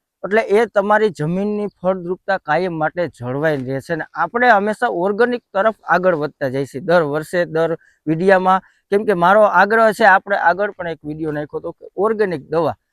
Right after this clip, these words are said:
અને ઓર્ગેનિક દવાના આપણે એમ કહીએ રિઝલ્ટ પણ આપને મળે છે. પ્લસ પોઇન્ટ એ છે કે આપણી જમીનની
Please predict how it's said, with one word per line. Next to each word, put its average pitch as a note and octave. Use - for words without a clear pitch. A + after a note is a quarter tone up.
અને G3+
ઓર્ગેનિક A3+
દવાના A3+
આપણે A3
એમ A3+
કહીએ A#3+
રિઝલ્ટ F#3
પણ B3+
આપને B3+
મળે B3+
છે. C4+
પ્લસ A#3+
પોઇન્ટ C4+
એ C#4
છે B3
કે G#3+
આપણી G#3+
જમીનની G#3